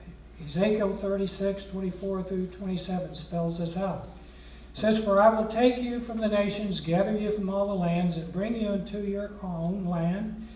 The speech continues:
I will splink-, sprinkle clean water on you, and you will be clean. I will cleanse you from all your filthiness and from all your idols. Moreover, I will give you a new heart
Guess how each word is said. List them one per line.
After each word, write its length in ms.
I 100
will 120
splink-, 680
sprinkle 480
clean 480
water 320
on 160
you, 180
and 140
you 100
will 140
be 160
clean. 560
I 120
will 180
cleanse 580
you 220
from 240
all 200
your 180
filthiness 720
and 180
from 120
all 220
your 160
idols. 480
Moreover, 540
I 200
will 120
give 280
you 300
a 220
new 200
heart 340